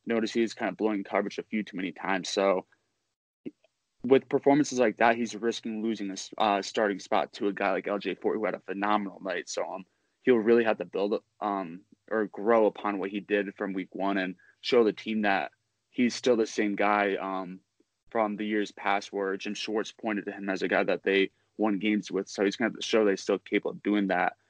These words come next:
And that L J Fort, um, isn't the guy that they should lean to, but instead of him. So he definitely didn't have a great night, so he's gonna have to improve, um, in weeks to come.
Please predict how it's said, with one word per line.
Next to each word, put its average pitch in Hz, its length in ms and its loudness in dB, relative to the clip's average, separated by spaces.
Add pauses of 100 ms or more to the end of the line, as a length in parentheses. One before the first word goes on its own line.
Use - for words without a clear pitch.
(140)
And 101 60 0
that 101 140 4
L 101 140 4
J 98 160 0
Fort, 104 380 2 (180)
um, 87 280 -2 (220)
isn't 123 300 4
the 104 100 2
guy 101 160 0
that 92 140 -6
they 104 80 -2
should 101 160 -4
lean 104 180 0
to, 104 100 -8
but 92 140 -4
instead 92 260 0
of 92 60 -2
him. 104 280 2
So 95 380 2 (360)
he 120 80 4
definitely 123 240 10
didn't 110 180 2
have 110 120 0
a 104 40 -4
great 98 240 0
night, 98 220 -2
so 113 80 -6
he's 101 160 -2
gonna 98 220 0
have 98 180 -4
to 92 100 -2
improve, 95 460 -2 (140)
um, 98 360 -4 (140)
in 101 120 -6
weeks 98 200 -2
to - 80 -6
come. 98 320 -2